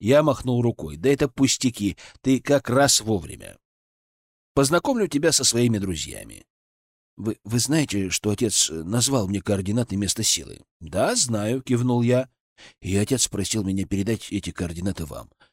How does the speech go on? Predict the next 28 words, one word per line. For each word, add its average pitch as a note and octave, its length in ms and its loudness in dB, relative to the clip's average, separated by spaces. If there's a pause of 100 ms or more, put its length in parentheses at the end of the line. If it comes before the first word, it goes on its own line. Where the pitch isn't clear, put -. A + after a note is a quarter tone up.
(200)
Я B2+ 220 4
хочу C3 280 -2
выполнить A#2+ 360 0
его A#2+ 140 0
просьбу A#2+ 360 0
прямо A2+ 260 0
сейчас. - 440 0 (220)
Место C#3+ 360 2
силы C#3+ 240 4
находится..." C3 400 0 (100)
"Подожди!" — B2+ 1300 2 (540)
остановил G#2 500 0
я F#2+ 180 0
его. C#2+ 340 -12 (260)
"Ну D3 180 -4
куда D#3+ 480 2
ты C#3+ 140 0
так C3+ 280 0
торопишься? A2+ 840 -4 (560)
Ну-ка, F3+ 460 2 (260)
пойдём A2+ 340 4
со - 180 0
мною". G1+ 380 -18 (760)
Мы A#3 440 2
подошли G#2 440 -2
к D#2 80 -10
деду. - 420 -16 (300)
"Ну, B3 340 2